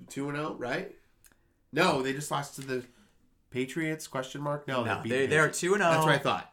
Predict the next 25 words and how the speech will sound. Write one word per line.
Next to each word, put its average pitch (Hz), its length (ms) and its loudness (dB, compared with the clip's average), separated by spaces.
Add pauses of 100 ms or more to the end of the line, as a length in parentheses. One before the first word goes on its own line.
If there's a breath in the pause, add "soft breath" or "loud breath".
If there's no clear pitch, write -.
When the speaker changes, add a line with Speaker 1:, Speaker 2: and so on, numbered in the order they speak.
Speaker 2:
And 107 160 -6
one 104 140 -2
and 90 100 -10
one. 85 160 -12
You 92 80 -10
Speaker 1:
That's 110 120 -2
Speaker 2:
were 117 60 0
Speaker 1:
what 107 80 -4
I 104 60 -4
Speaker 2:
correct 82 160 -4
Speaker 1:
thought. - 80 -20
Speaker 2:
with 101 100 -16
their, 95 160 -8
your 95 200 -10
first 85 340 -14
thing. 55 160 -14
Speaker 1:
Here 107 160 -6
we 117 80 -4
go. 131 240 0
Speaker 2:
We 175 80 0
won't 170 140 0
edit 156 180 -2
that 143 160 -4
out, - 240 -6
though. - 220 -20